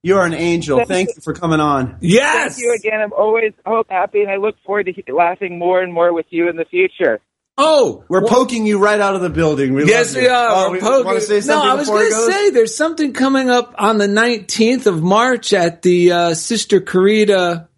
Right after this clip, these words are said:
Speaker 3: Museum, isn't there, this month? Are you gonna be part of that?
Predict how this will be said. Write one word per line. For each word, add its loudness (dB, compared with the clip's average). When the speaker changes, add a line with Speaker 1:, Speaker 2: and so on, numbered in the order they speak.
Speaker 3:
Museum, 2
isn't 0
there, 4
this 0
month? 0
Are 4
you 2
gonna 0
be -2
part 0
of 2
that? -2